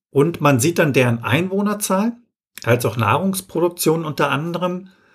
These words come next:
Auf der anderen Seite hingegen ist es allerdings auch möglich, dass der Captain von einer feindlichen Armee rekrutiert wird. Sollte dies der Fall sein, sieht man auf der Karte die Armee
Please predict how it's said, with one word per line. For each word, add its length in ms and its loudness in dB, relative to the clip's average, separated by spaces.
Auf 140 2
der 140 4
anderen 320 4
Seite 320 4
hingegen 460 0
ist 160 -4
es 300 0
allerdings 420 2
auch 240 -2
möglich, 460 2
dass 180 0
der 140 -2
Captain 600 -4
von 300 2
einer 320 2
feindlichen 540 0
Armee 540 2
rekrutiert 720 -2
wird. 300 -8
Sollte 360 4
dies 220 -4
der 120 2
Fall 280 2
sein, 200 2
sieht 160 -2
man 120 -2
auf 180 0
der 160 0
Karte 400 0
die 220 -6
Armee 420 -2